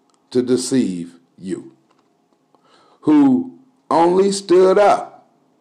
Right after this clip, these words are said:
after the death of Messenger Elijah Muhammad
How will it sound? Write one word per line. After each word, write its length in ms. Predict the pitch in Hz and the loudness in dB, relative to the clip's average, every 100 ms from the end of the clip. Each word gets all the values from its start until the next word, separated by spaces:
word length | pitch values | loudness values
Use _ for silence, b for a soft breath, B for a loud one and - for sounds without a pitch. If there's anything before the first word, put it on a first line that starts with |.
| _ _ _ _ - | _ _ _ _ -2
after 600 | - 170 - - - - _ _ _ _ _ | -2 -2 -6 -18 -20 -20 _ _ _ _ _
the 140 | 123 | -4
death 380 | 123 139 143 - | 0 0 0 -2
of 180 | - - | -6 -4
Messenger 420 | 139 131 131 113 | -4 -4 -6 -2
Elijah 500 | 110 113 131 160 175 | 0 0 0 0 0
Muhammad 540 | 190 185 156 101 107 | -2 -4 -4 -4 -6